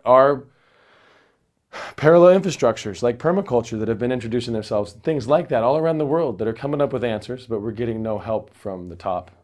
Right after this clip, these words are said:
down 'cause they wanna commodify things like water. But the Standing Rock protests, these things are, are, people are starting to wake up. People are organizing around commons, clean water, clean air. I think these things are gonna change the game,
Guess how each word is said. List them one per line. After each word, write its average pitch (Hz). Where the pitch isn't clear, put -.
down 95
'cause 85
they 92
wanna 92
commodify 101
things 82
like 85
water. 80
But 120
the 123
Standing 143
Rock 95
protests, 95
these 127
things 135
are, 107
are, 120
people 151
are 139
starting 131
to 120
wake 110
up. -
People 123
are 131
organizing 123
around 104
commons, 95
clean 107
water, 95
clean 92
air. 90
I 107
think 104
these 101
things 98
are 95
gonna 98
change 95
the 98
game, 90